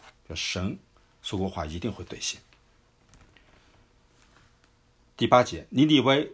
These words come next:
自古以来充满人民，如同聚水的池子，现在居民却都逃跑，虽有人呼喊说‘站住，站住’，却无人回顾。”这个描述的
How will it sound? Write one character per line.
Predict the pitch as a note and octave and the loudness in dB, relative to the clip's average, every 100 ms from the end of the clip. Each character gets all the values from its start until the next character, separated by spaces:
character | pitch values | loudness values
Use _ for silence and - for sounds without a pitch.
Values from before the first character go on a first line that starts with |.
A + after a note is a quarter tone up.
| - - | -16 -6
自 | - G3+ | -2 0
古 | - B2 | 0 0
以 | A#2 | 0
来 | E2 E2 F#2 - | 0 -2 -4 -8
充 | - - D#3 | -8 -2 2
满 | G#2 | 2
人 | F2 F2+ | 2 -2
民， | G#2+ D#2 F2 _ | -2 -4 -8 _
如 | - C3+ | -4 -4
同 | D3+ A#2 | -2 -4
聚 | A#2 G#3 | -2 -2
水 | D3+ G#2 | 0 0
的 | F2+ | -2
池 | - - - E2+ G#2+ | -4 -6 -6 -4 -4
子， | B2+ - _ _ _ | -4 -10 _ _ _
现 | - D3+ A2+ | -2 2 2
在 | B2+ - _ _ | 0 -2 _ _
居 | - F3+ | -2 2
民 | B2 F#2+ | 2 0
却 | - A#2+ | 0 0
都 | F#2 - C#3 | 0 -2 -2
逃 | C3+ - F2 B2 | -4 -4 -2 -2
跑， | - - - _ _ _ _ | -4 -10 -10 _ _ _ _
虽 | - - D3 | -2 2 4
有 | A2 | 2
人 | F2+ F2+ | 0 -2
呼 | A2+ - D3+ | -4 2 2
喊 | - F2+ | 2 -2
说 | F2+ G2+ | -2 -4
‘站 | - F3+ A#2 | 0 0 0
住， | F#2+ | -4
站 | - A#2 | -2 -2
住’， | F#2 D2+ | -4 -10
却 | - G#2 | -6 -6
无 | D2+ D2+ | -4 -4
人 | A2 | -6
回 | - - | -8 -16
顾。” | - - - _ _ _ _ _ _ _ _ - _ - | -18 -18 -20 _ _ _ _ _ _ _ _ -20 _ -18
这 | - A2 | -4 -2
个 | |
描 | D#2+ E2 | -2 -2
述 | F#2+ - G#2+ | -4 -4 -6
的 | - | -6